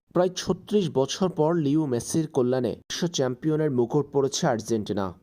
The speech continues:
সে থেকে উড়ন্ত ছন্দে আছে লিওনেল স্কালোনির দল।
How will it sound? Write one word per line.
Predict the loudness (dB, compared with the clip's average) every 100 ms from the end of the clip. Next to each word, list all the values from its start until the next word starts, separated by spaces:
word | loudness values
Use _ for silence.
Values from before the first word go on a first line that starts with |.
| _
সে | 0 2
থেকে | 2 0 2
উড়ন্ত | 2 2 0 -2
ছন্দে | -4 -2 0 2
আছে | 0 0 0
লিওনেল | 0 0 0
স্কালোনির | 0 -2 0 0 2 2 2
দল। | 0